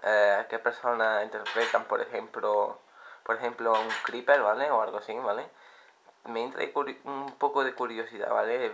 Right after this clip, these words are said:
Pensar, digo, hombre, si está bien la película, pues se-, sería como el juego, ¿vale? Porque el juego ya tiene unos cien millones de personas ya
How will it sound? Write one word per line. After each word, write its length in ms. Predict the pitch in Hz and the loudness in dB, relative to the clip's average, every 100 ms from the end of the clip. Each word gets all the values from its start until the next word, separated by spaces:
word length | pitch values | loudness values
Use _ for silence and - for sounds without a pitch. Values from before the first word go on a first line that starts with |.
| 107 | -6
Pensar, 460 | - 104 104 113 113 | -8 -8 -4 0 0
digo, 580 | 113 107 104 101 101 98 98 _ - - - - - | -2 -6 -4 -2 -4 -6 -12 _ -16 -16 -18 -20 -16
hombre, 380 | - 170 135 117 | -2 2 4 2
si 200 | 113 135 | -2 -10
está 180 | 123 151 | -4 -2
bien 200 | 147 151 | 0 6
la 100 | 151 | 6
película, 400 | 156 147 147 156 | 4 0 2 2
pues 760 | 139 120 110 107 101 98 101 - - - - _ - _ - - _ 82 76 - _ | 6 8 8 6 4 2 -2 -8 -16 -20 -20 _ -20 _ -20 -20 _ -20 -20 -20 _
se-, 340 | - 135 - 95 | -10 -6 -6 -6
sería 320 | - 113 120 | -6 0 0
como 160 | 143 123 | 2 2
el 60 | |
juego, 280 | 117 131 117 | 2 4 6
¿vale? 200 | 107 127 | 6 6
Porque 280 | 120 110 104 | 0 -2 -4
el 60 | |
juego 220 | 110 113 120 | -2 0 2
ya 100 | 127 | 0
tiene 360 | 127 131 131 - - - - | -2 -4 -4 -8 -20 -20 -14
unos 760 | - 127 123 113 110 113 110 - | -8 0 4 6 6 4 -2 -6
cien 220 | 120 131 | -8 -6
millones 380 | 139 123 131 135 | -2 2 4 4
de 80 | |
personas 560 | 131 110 120 113 120 104 | 4 2 4 2 2 2
ya 640 | 107 110 117 117 110 104 | 2 4 6 6 4 0